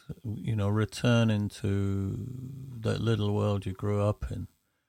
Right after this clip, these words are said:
and realising it's gone, and the tinge of sadness for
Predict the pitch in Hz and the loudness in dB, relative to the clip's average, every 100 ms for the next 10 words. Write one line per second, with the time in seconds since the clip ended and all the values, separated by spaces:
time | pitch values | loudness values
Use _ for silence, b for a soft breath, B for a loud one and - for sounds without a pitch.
0 | _ _ _ _ _ _ - 120 127 131 | _ _ _ _ _ _ -2 4 6 6
1 | 117 113 110 107 117 - - 117 113 120 | 6 4 4 2 -2 -4 0 2 4 2
2 | - 123 127 120 - - 147 135 123 117 | 0 0 0 0 -6 -2 0 2 0 -4
3 | - - 110 107 101 104 - - - _ | -4 0 0 0 -4 -4 -8 -14 -18 _
4 | - - 107 104 104 104 107 | -14 -2 2 4 4 2 0